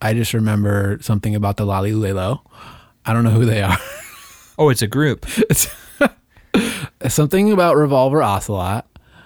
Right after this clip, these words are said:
Speaker 1: Um, something about the Patriots. Something about Solidus, who was, like, the third twin.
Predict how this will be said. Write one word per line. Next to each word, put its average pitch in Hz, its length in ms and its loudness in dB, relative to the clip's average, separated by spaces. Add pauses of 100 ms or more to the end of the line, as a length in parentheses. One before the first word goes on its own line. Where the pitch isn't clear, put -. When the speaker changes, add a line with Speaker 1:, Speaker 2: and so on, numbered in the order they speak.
(360)
Speaker 1:
Um, 92 640 -2
something 104 380 -2
about 98 420 0 (220)
the 110 80 -4
Patriots. 98 760 -2 (1080)
Something 104 360 -2
about 90 500 -2 (640)
Solidus, 110 720 0
who 104 300 0
was, 98 220 -2
like, 95 220 -8
the - 160 -6
third 101 500 -4 (140)
twin. 196 420 0